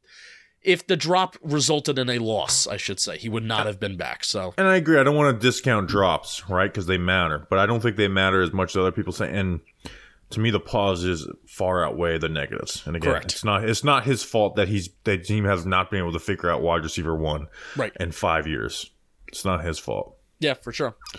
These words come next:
Speaker 1: Uh, G P O Giants at G P O Giants nineteen ninety-nine. Do you think Joe Schoen will consider drafting a quarterback, or will he choose to read an ad instead? If you are coming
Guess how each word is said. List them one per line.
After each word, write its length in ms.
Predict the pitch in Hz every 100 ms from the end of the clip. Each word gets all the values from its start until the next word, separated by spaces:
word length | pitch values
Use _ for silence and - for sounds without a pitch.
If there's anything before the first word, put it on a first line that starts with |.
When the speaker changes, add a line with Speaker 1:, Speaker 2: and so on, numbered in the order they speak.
| - - _ _ - _ _ _
Speaker 1:
Uh, 200 | - 165
G 220 | 160 196 247
P 200 | 254 262
O 140 | 254
Giants 480 | 202 226 254 135 -
at 140 | 135 123
G 180 | 151
P 180 | 170 175
O 80 | 170
Giants 420 | 143 160 160 -
nineteen 460 | 120 175 - 196 190
ninety-nine. 580 | 185 185 156 165 160 123
Do 120 | 160
you 100 | 254
think 200 | 302 240
Joe 220 | 185 226
Schoen 260 | - 226 208
will 140 | 175
consider 400 | 156 143 185 170
drafting 540 | 143 135 156 - 185 147
a 80 |
quarterback, 460 | - 180 202 247 240
or 60 | 143
will 180 | 165
he 140 | 160 160
choose 560 | - 269 220 165 143 - - - _ _ -
to 120 | 165
read 360 | 147 175 185 180
an 160 | 165
ad 340 | 151 156 160 151
instead? 600 | 131 - - 175 151 135
If 320 | 143 139 131
you 220 | 151 240
are 140 | 240 214
coming 600 | - 185 170 160 147